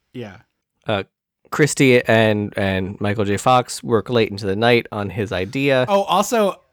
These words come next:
Speaker 1: as he runs away with the nosebleed, he discovers the affair <laughs> closet.
Speaker 2: Oh, yeah, the
Speaker 1: which
Speaker 2: affair
Speaker 1: is just
Speaker 2: closet.
Speaker 1: like the, the place people go to have.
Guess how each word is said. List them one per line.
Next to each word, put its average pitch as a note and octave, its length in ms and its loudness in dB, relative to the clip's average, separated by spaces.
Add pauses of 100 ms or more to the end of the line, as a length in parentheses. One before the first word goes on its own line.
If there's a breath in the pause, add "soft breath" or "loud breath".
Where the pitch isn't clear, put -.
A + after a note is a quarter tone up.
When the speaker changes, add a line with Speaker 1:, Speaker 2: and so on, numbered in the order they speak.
Speaker 1:
as E3 180 0
he F#3 140 -2
runs F3+ 240 0
away F3+ 120 -4
with E3+ 120 -4
the D3+ 60 -10
nosebleed, D3 400 -4
he C3+ 160 -4
discovers C3+ 480 -6
the A2+ 120 -6
affair B2+ 300 -2
<laughs> - 0 -
closet. F#3+ 600 0
Speaker 2:
Oh, E3+ 60 4
yeah, E3 180 6
the C3 140 2
Speaker 1:
which B2+ 100 2
Speaker 2:
affair G#3+ 120 4
Speaker 1:
is F3+ 40 0
just F#3 240 0
Speaker 2:
closet. F#3 60 0
Speaker 1:
like D#3 280 0
the, E3 180 -4 (320)
the F3 180 -8
place D#3 300 -6
people D3 360 -8
go D3 140 -6
to C#3 60 -6
have. C3+ 280 -10